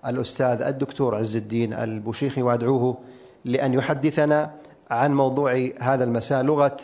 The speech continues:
القرآن رؤى، آه، رؤى جديدة،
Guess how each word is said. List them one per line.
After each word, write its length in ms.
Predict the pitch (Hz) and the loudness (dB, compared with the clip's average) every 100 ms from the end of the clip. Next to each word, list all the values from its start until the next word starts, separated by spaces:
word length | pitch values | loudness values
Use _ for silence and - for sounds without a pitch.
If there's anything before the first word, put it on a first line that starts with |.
| - 127 | -6 -2
القرآن 1080 | 123 120 120 - 139 139 143 143 143 147 147 - - - - _ - | -2 -2 -6 -2 -2 0 0 2 2 0 -4 -14 -20 -20 -20 _ -8
رؤى، 320 | 127 131 - | 0 0 2
آه، 540 | 135 131 127 120 - 127 | 0 2 2 0 0 0
رؤى 420 | 135 170 139 131 | 0 2 2 2
جديدة، 500 | 123 131 131 104 | 2 0 -2 -2